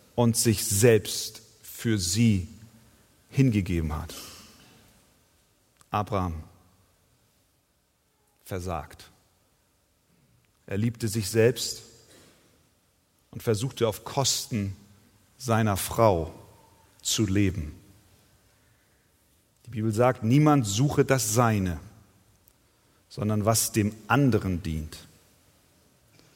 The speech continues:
Erster Korinther dreizehn, Vers fünf, die Liebe verhält sich nicht ungehörig, sie sucht nicht das Ihre. Wie ist es in deiner Ehe?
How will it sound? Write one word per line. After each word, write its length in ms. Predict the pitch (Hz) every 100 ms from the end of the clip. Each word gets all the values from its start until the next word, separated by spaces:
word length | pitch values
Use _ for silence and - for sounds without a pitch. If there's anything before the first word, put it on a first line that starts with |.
| _ _ _
Erster 280 | - 104 -
Korinther 420 | - 110 120 117
dreizehn, 480 | 110 107 127 - 110
Vers 240 | - 110 -
fünf, 320 | 143 127 -
die 120 | 107
Liebe 340 | 98 131 143
verhält 460 | 127 127 113 135 143
sich 220 | - 113
nicht 240 | 120 131 -
ungehörig, 800 | 147 160 123 101 101 98 95 82
sie 180 | 98
sucht 460 | 101 101 147 143 -
nicht 320 | 123 110 - - - -
das 360 | 110 101 - - - - -
Ihre. 380 | 127 117 90 78 - - - - - _ _ _ _ _ _ - - - - _ - _ _
Wie 180 | 117 120
ist 180 | 143 -
es 120 | 139
in 120 | 151
deiner 300 | 135 160 123
Ehe? 320 | 92 95 117